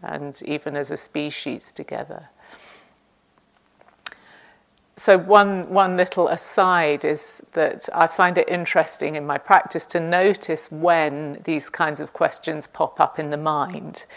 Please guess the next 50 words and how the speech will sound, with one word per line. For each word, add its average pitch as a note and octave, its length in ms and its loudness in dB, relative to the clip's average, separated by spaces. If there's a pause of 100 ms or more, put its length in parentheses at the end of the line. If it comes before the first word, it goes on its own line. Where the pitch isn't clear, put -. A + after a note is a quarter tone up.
(440)
Because E3+ 400 2
if F#3 120 4
I'm F3 200 4
honest F#3 340 -2
about C#3+ 400 4
it, - 180 -2
then D#3 460 -8
sometimes E3 640 -2
these - 220 -4
questions D#3+ 520 -6
just - 240 -6
pop - 280 -2
up D#3 200 4
when D3 480 0
I'm D3+ 200 -2
feeling D3 360 -2
a D3 60 -6
bit - 220 -2
fed D3+ 260 2
up C#3 240 2
and D3 160 -4
disgruntled D3 640 -2
with C#3+ 160 -4
my C#3+ 140 -2
practice, - 720 -2
and D3+ 160 -2
the D3 80 4
mind D#3 280 2
starts - 440 2
to D3+ 120 -8
churn D3+ 320 2
out C3+ 220 2
all D#3 100 -2
these C#3+ 220 -6
justifications C#3+ 1120 -4
why C#3 300 4
it - 180 -4
was D3 220 -6
really C#3 400 -2
a C#3+ 80 -8
bad C#3+ 320 6
idea C#3 400 0
or C#3+ 180 0
it - 80 -8
doesn't D#3+ 300 -2
make C3+ 240 -8
sense - 520 -4
and - 120 -16
so - 240 -6
on. - 160 -12